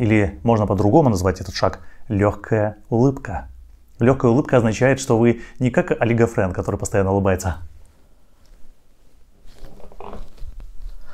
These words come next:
Это будет криповато, это будет страшновато. Но если вы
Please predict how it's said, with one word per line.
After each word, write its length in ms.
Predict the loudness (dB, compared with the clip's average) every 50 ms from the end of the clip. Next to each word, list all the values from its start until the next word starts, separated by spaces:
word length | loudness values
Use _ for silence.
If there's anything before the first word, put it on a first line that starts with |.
| -6 -4 2
Это 240 | 2 2 4 6 4
будет 300 | 4 4 4 4 4 2 2 -4 -16 -18 -14 -4
криповато, 580 | 2 2 2 4 4 6 6 6 4 4 2 0
это 120 | 0 0
будет 260 | 2 0 2 0 0
страшновато. 640 | -2 0 -2 -2 0 2 2 4 4 4 2 2 0 0
Но 180 | 2 2 2
если 380 | 2 4 2 2 2 2 -2 -2
вы 420 | 0 4 4 4 4 4 2 -2